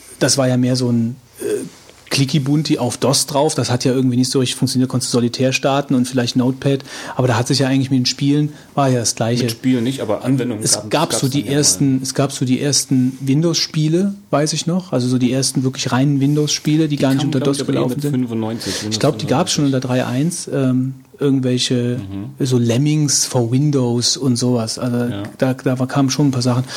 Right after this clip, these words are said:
Speaker 1: Gut, und Windows fünfundneunzig war dann der erste große, große Schritt. Also das war eigentlich so, denke ich, auch mal der größte Wurf von Microsoft eigentlich zu der damaligen Zeit
Speaker 2: Mhm.
Speaker 1: mit
Speaker 2: Da
Speaker 1: Windows
Speaker 2: kam
Speaker 1: zweitausend
Speaker 2: ja dann
Speaker 1: vielleicht.
Speaker 2: auch Pitfall raus.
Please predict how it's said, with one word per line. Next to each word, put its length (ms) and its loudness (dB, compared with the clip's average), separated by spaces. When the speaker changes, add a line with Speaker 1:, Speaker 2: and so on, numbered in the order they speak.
Speaker 1:
Gut, 160 0
und 100 0
Windows 240 0
fünfundneunzig 580 0
war 80 2
dann 120 0
der 120 0
erste 260 -4
große, 380 -4
große 340 -2
Schritt. 380 -2
Also 160 0
das 160 0
war 100 2
eigentlich 320 2
so, 280 2
denke 120 2
ich, 80 -2
auch 80 -4
mal 100 0
der 100 0
größte 440 0
Wurf 200 2
von 180 0
Microsoft 800 -2
eigentlich 460 -2
zu 120 -2
der 80 2
damaligen 440 0
Zeit 140 0
Speaker 2:
Mhm. 40 0
Speaker 1:
mit 80 2
Speaker 2:
Da 60 -4
Speaker 1:
Windows 240 4
Speaker 2:
kam 100 2
Speaker 1:
zweitausend 360 0
Speaker 2:
ja 60 -6
dann 120 0
Speaker 1:
vielleicht. 180 -4
Speaker 2:
auch 40 -16
Pitfall 420 -4
raus. 240 -6